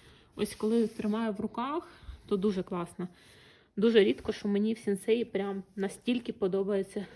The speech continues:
речі. Але воно маломірка. Це в нас розмір Елька. І давайте я зроблю вам заміри. Бо друге таке саме, але М-ка. Так, а ну-ка, в нас тут є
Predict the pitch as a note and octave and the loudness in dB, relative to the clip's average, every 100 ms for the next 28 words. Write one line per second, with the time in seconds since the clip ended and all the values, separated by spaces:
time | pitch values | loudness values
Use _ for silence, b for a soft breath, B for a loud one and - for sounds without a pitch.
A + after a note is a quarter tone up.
0 | B - F#3 F3 - F#3 B B B B | B -4 -2 -2 -6 -12 B B B B
1 | - G#3+ B3+ E4+ A#3+ B3 D#4 - G#3 A#3+ | -2 2 2 2 2 2 0 0 0 0
2 | C#4 A#3+ F3+ - F#3 - F4 B3 G3+ A3+ | 2 2 0 -2 -6 -2 0 0 -2 -2
3 | B3 A3+ G3+ - B G#3+ G3 F#3 D4 G#4+ | 2 2 2 -2 B 2 2 2 -4 -6
4 | - - _ B B B B B B - | -10 -20 _ B B B B B B -18
5 | - G#3+ A3+ B B B B B B B | -6 -4 -4 B B B B B B B
6 | - G#3 G#3+ A3 G#3 G#3 G#3 - G3+ G#3 | -20 -12 -12 -10 -10 -10 -14 -14 -12 -12
7 | G3 G3 G3+ F#3+ G3+ B3 F#4+ C4 - - | -12 -12 -10 -10 -10 -12 -14 -16 -18 -20
8 | - - B B B B B - A#3+ G3+ | -20 -20 B B B B B -20 -16 -6
9 | G#3+ G3 B3 G#3+ G3+ F#3+ B B - A3 | -6 -4 -4 -2 -4 -6 B B -10 -2
10 | G#3+ G#3+ A#3+ A3 G3+ - G3+ - G3+ F#3 | -2 -2 -4 -4 -4 -6 -6 -6 -6 -6
11 | - F4 - _ _ _ B B B B | -6 -10 -10 _ _ _ B B B B
12 | B B B - G3 F#3+ G#3+ G#3 G3+ G3+ | B B B -10 -10 -8 -10 -12 -12 -14
13 | G3+ A#3 C4 - - A3+ A3+ G#3+ F#3+ A3+ | -10 -10 -12 -16 -14 -12 -10 -12 -6 -6